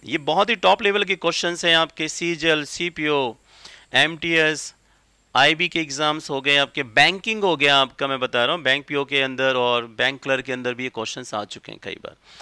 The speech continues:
चलिए एक क्वेश्चन और देखिए आपको, अब आपको एक क्वेश्चन मान लीजिए इस तरीके फंसा दे कि she, she has no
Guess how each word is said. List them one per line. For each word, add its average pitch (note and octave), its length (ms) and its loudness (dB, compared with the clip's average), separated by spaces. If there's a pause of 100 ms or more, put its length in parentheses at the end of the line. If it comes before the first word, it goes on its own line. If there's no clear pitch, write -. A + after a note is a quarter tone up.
(280)
चलिए F3 220 4
एक G3 80 0
क्वेश्चन F#3+ 300 0
और E3+ 160 4
देखिए B2 300 -4
आपको, - 260 -8
अब D#3+ 220 0
आपको F#3+ 220 0
एक G3+ 100 -4
क्वेश्चन F#3+ 260 -2
मान F3+ 180 0
लीजिए F#3+ 200 -4
इस F#3+ 160 -10
तरीके F3 280 -2
फंसा B2+ 320 -2
दे F#2 180 -8 (500)
कि E3+ 80 -6
she, A#3 420 0 (1700)
she C4+ 420 -2
has B2+ 720 4 (720)
no E3 720 -2